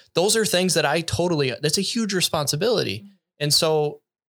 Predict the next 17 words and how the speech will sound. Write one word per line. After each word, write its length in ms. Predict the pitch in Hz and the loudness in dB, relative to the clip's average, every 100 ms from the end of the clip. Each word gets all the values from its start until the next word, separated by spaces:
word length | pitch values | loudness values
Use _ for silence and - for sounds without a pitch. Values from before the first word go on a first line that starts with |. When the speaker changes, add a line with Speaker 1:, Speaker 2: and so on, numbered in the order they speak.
| - | -4
Speaker 1:
not 200 | 139 156 | 0 0
only 280 | 165 151 143 | 0 0 0
would 200 | 127 127 | 0 0
people 220 | 131 127 | -2 0
get 180 | 123 123 | -2 -2
more 160 | 113 | -4
comfortable, 680 | - 131 127 127 117 110 104 | -2 -4 -2 -2 0 0 0
I 80 | 107 | 0
think, 200 | 120 113 | -2 -2
around 380 | 101 98 113 113 | -2 0 -2 -2
firearms 640 | - 110 107 101 101 104 | 0 2 2 0 0 -2
and, 300 | - 107 98 | -2 -4 -6
and 160 | - 101 | -6 -4
handle 280 | 110 120 117 | 0 0 0
them 240 | 107 101 | 0 -2
better, 420 | 104 123 120 107 - _ _ _ _ | 0 0 2 0 -4 _ _ _ _
but 380 | 120 113 113 - | -2 0 0 -4